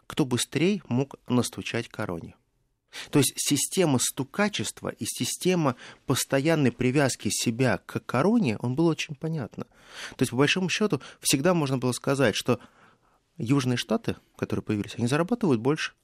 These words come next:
платят меньше налогов, они обманывают корону. Северяне, напротив, они были более честны,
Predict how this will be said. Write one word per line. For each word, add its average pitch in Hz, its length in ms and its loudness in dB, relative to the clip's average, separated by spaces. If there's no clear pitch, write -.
платят - 260 -4
меньше 113 320 -2
налогов, 135 360 -2
они 123 200 2
обманывают 113 460 0
корону. 110 360 -2
Северяне, 113 540 2
напротив, 135 540 -4
они 90 180 -6
были 87 220 -2
более 87 260 -2
честны, - 480 -4